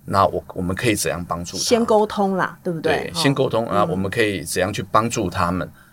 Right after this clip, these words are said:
Speaker 1: 不一定都是钱。
Speaker 2: 嗯哼哼。
Speaker 1: 对，那我觉得这个也是后来因为冲突过后，然后我们学到的功课。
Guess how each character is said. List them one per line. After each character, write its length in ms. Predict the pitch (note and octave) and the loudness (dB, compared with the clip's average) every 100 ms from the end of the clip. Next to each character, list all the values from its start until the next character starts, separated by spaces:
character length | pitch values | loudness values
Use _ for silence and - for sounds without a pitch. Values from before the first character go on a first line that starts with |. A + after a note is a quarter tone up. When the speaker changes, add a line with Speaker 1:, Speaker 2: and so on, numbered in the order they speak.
| _ - | _ 0
Speaker 1:
不 100 | D#3 | 2
一 40 | |
定 120 | C3+ | 4
都 120 | B2+ | 2
是 100 | A#2+ | 0
钱。 400 | G#2+ - - - - G#3 | 0 0 0 -4 -6 2
Speaker 2:
嗯 220 | G3+ G3 | 2 2
哼 240 | G3+ G3 | 0 -2
哼。 80 | F3+ | 0
Speaker 1:
对， 240 | G2 D2+ F2 | 0 0 2
那 140 | A2 | 2
我 100 | E2+ | 2
觉 200 | - F#2 | 0 2
得 420 | F#2+ F2 B1 - - _ _ | 4 4 2 -2 -10 _ _
这 140 | - C3+ | -4 2
个 100 | A2+ | 4
也 80 | F2 | 2
是 300 | - G#2+ G2 | 0 -2 -2
后 260 | - A#2 | 0 2
来 300 | E2+ C#2+ D2+ F2 - _ _ | 4 4 0 -4 -14 _ _
因 140 | - A2+ | -4 0
为 80 | A2+ | 2
冲 260 | - A#2 | 4 2
突 140 | A2+ E2+ | 0 -2
过 240 | G#2+ F#2+ | 0 2
后， 160 | G2 D#2 | 2 2
然 160 | F2+ | 0
后 180 | F2+ E2 | 2 0
我 100 | - | 0
们 260 | E2+ E2 D#2 - _ _ _ _ | -2 -2 -6 -10 _ _ _ _
学 320 | - - F#2+ G2+ | -4 0 0 4
到 160 | G#2 | 2
的 80 | E2+ | 2
功 320 | D#2 E2 F#2 | -2 -2 -2
课。 260 | - F2+ | 0 0